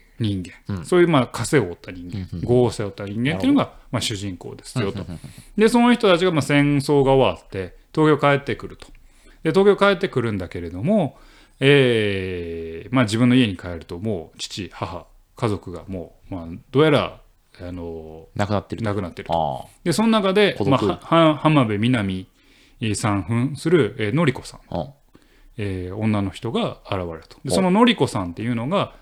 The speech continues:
Speaker 1: ちっちゃい女の子を連れてる。
Speaker 2: ほう。
Speaker 1: ちっちゃい女の子というか、赤ちゃんを連れてる。
Speaker 2: ほうほうほうほうほう。
Speaker 1: で、どうやらのりこさんの、えーと、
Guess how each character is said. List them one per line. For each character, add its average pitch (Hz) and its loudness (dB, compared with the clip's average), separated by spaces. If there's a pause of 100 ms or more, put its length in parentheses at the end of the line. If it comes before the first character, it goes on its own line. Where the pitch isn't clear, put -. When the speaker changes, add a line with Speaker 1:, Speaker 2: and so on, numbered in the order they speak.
Speaker 1:
ち - -10
っ - -20
ち - -2
ゃ 208 6
い 120 2
女 196 0
の 156 2
子 87 -8
を - -14
連 101 -6
れ 92 -8
て - -12
る。 - -16 (300)
Speaker 2:
ほ 110 0
う。 - 6
Speaker 1:
ち - -2
っ - -14
ち - 2
ゃ 156 8
い - 6
女 131 6
の 104 0
子 82 -6
と 95 -12
い - -10
う - -14
か、 143 0
赤 160 -2
ち 131 -6
ゃ - -12
ん - -18
を 95 -16
連 92 -16
れ - -16
て 123 0
る。 95 2
Speaker 2:
ほ 101 0
う - -4
ほ 101 -2
う - -4
ほ 92 -8
う - -12
ほ 90 -10
う - -10
ほ - -16
う。 - -6
Speaker 1:
で、 139 6
ど 240 6
う 277 4
や 156 8
ら 120 4
の 156 4
り 277 4
こ 180 2
さ 110 -4
ん 104 -6
の、 147 -4 (600)
え 101 -6
ー 87 -8
と、 90 -10